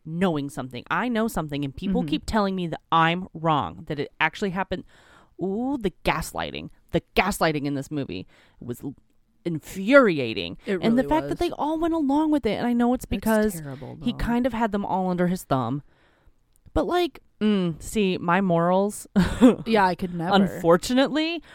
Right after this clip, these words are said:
Speaker 1: are more important than my success.
Speaker 2: That's why
Speaker 1: <laughs>
Speaker 2: you can't trust scientists or politicians.
Speaker 1: No, none of 'em. Anyway, so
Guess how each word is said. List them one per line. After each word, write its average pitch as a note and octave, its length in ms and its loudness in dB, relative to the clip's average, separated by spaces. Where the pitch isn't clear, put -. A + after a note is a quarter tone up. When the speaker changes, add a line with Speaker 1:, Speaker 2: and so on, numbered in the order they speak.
Speaker 1:
are E3+ 120 2
more E3+ 320 2
important E3 720 0
than D3+ 260 2
my D3 180 2
success. - 540 -4
Speaker 2:
That's E4+ 120 10
why A3 80 10
Speaker 1:
<laughs> - 20 12
Speaker 2:
you - 80 12
can't C4 280 4
trust B3 360 2
scientists G#3+ 720 -2
or G#3+ 80 0
politicians. F#3 920 0
Speaker 1:
No, D#3 240 0
none D#3+ 160 0
of C#3 80 2
'em. D3 180 0
Anyway, D3+ 540 0
so F#3+ 380 4